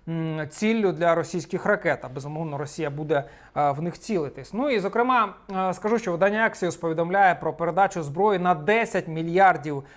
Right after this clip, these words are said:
доларів, яку С Ш А планують передати союзникам по нато на першому етапі.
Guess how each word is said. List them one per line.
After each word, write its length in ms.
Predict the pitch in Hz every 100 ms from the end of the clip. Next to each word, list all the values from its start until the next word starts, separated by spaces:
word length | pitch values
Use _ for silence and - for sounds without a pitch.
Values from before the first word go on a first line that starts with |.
| -
доларів, 560 | 143 196 240 247 214
яку 220 | 151 - 156
С 80 |
Ш 140 | - 202
А 40 |
планують 460 | 196 147 175 175 -
передати 460 | 151 147 185 196
союзникам 680 | - 170 175 214 214 208 185
по 140 | 214
нато 480 | 240 233 170 - 143 - - -
на 260 | 160 175 170
першому 580 | - 196 165 - 147 156
етапі. 560 | 156 202 262 254 175